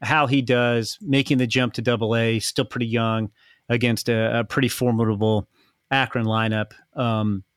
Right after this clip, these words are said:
so I, I will go with Kyle Harrison's double A debut, as much as I respect Jonathan Mayo, hate Mayo, love Jonathan Mayo,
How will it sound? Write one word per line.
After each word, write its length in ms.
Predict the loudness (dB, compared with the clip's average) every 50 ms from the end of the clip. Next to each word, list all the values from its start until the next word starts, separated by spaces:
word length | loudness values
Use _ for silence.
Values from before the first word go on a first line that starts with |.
| -10
so 160 | -4 -2 0 2
I, 240 | 2 2 2 2
I 40 | 4
will 120 | 4 2 4
go 160 | 4 4 2
with 140 | 2 0 -2
Kyle 280 | -2 0 0 2 2
Harrison's 720 | 0 -2 0 0 0 0 0 -2 -2 -2 -4 -4 -4 -6
double 420 | _ -2 -2 0 0 -2 -4 -2 -2
A 380 | -2 0 0 0 -2 -4 -6 _ _ _ _ _ _ _ _ -2
debut, 640 | 0 2 2 0 0 0 0 2 2 2 0 -2 -4 -6 _ _ _ _ -4
as 160 | -4 -2 0
much 260 | 2 0 0 0 -2 -4
as 140 | -2 -2
I 300 | 0 0 0 -2 -2 -4 _ _ _ -20 _ _ _ _ _ _ _ -6
respect 440 | -2 -2 0 2 2 2 2 4
Jonathan 340 | 2 4 4 4 4 2 4
Mayo, 500 | 4 4 4 4 4 4 2 2 0 -4 _ _ _ _ _ _ -2
hate 240 | 2 2 2 4
Mayo, 320 | 4 4 4 4 4 4 4
love 220 | 4 4 2 4
Jonathan 400 | 4 2 4 4 2 2 2 2
Mayo, 400 | 4 4 4 2 2 0 0 -2